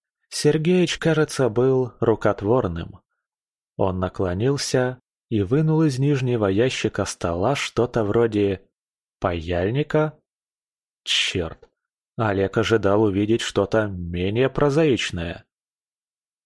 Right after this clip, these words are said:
Паяльник, правда, был не вполне обычным.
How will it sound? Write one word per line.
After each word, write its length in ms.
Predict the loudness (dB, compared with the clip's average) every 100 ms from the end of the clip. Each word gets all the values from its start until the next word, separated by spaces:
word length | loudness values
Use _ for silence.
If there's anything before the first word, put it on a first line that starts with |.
| _ _ _ _
Паяльник, 640 | 0 2 4 2 2 -2
правда, 400 | 0 0 2 0
был 240 | 4 2
не 100 | 2
вполне 480 | -2 0 -2 0 0
обычным. 680 | 0 0 -4 -4 -8 -10 -12